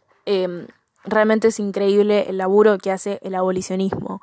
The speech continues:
A continuación, para seguir este tema, voy a hablar sobre lo que es el modelo alemán, que ya lo repetí bastantes veces, que es un modelo regulacionista, donde a continuación las cosas que van a leer, que no les voy a leer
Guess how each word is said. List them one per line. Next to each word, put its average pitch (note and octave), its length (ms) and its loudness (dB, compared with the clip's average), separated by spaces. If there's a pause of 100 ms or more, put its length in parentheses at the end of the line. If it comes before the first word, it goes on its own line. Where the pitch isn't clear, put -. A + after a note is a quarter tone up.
(1800)
A E4 60 4
continuación, C#4 640 4
para A#3 160 -4
seguir G#3+ 320 -6
este B3 180 -8
tema, A3+ 460 -2
voy G#3+ 240 -4
a A3+ 80 0
hablar G#3+ 380 0
sobre F#3+ 360 -10
lo F#3+ 140 -6
que G#3 80 -4
es G#3+ 120 -8
el G#3 100 -6
modelo G3+ 280 -2
alemán, G#3+ 400 0 (180)
que G3 120 -12
ya F#3+ 160 -4
lo F#3+ 100 0
repetí G3 300 -4
bastantes G3+ 400 -4
veces, A#3+ 480 -2
que G3 100 -8
es F#3+ 100 -10
un G3 100 -8
modelo G3 280 2
regulacionista, G#3+ 840 2 (340)
donde G#3 280 -2
a G3 40 -2
continuación G3+ 540 -2
las A#3 120 0
cosas B3 300 -6
que - 80 -6
van A3 160 2
a G#3+ 80 0
leer, G3+ 320 0 (240)
que - 100 -4
no C4 120 4
les C4+ 100 0
voy A#3 160 4
a A3 60 4
leer G#3 260 2